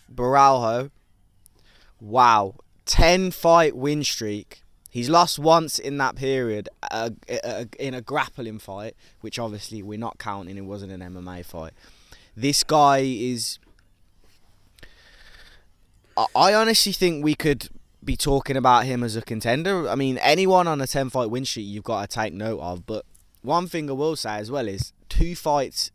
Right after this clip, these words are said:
on the Dana Con-, White Contender Series, he won them both. He's been through them high pres-, pressure situations and came through. And you've also got to remember,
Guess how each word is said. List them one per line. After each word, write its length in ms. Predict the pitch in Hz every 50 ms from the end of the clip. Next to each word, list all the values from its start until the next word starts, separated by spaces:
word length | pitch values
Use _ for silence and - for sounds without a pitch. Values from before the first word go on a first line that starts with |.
| _ _ -
on 100 | 120 123
the 80 | 123
Dana 300 | 110 120 117 123 120 113
Con-, 260 | - - 113 104 80 -
White 320 | - - 120 120 113 -
Contender 380 | - 117 110 101 120 117 117 113
Series, 300 | - - 104 98 95 98
he 80 | 120 117
won 160 | 123 139 151
them 120 | 156 139 113
both. 380 | - 107 123 135 147 - - - - - -
He's 160 | - 131 117
been 280 | - - 175 170 170 160
through 240 | - - 160 160 151
them 160 | 147 143 135
high 220 | 139 139 135 131
pres-, 300 | - - 139 - - - -
pressure 260 | - 139 131 - 127
situations 840 | 117 - - - - 123 117 123 123 123 120 - 120 104 101 98 98 - _
and 140 | 98 104 -
came 320 | - 120 117 120 123 120
through. 340 | - - - 107 110 117 131 - _ - - - - - - - _ _ _ _ _ _ _ -
And 300 | 156 175 175 180 185 165
you've 160 | 165 143 180
also 320 | 214 220 208 - 170 156
got 180 | 135 131 101 113
to 60 | 120
remember, 480 | 120 110 113 110 107 107 107 107 92